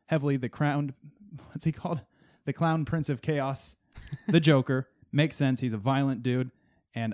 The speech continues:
Speaker 1: I am excited because it's reuniting the two strongest voices for Batman and the Joker.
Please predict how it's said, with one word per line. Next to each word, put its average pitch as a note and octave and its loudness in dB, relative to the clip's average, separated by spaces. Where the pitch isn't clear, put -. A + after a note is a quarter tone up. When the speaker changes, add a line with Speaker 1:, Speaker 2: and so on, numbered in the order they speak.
Speaker 1:
I C#3 0
am C#3 -6
excited C3 -2
because C3 -2
it's C#3 -4
reuniting C#3+ 2
the C3+ -2
two D3 2
strongest D3+ 0
voices B2 0
for A#2 0
Batman A2+ -2
and A#2 -2
the A2+ 0
Joker. A#2 -2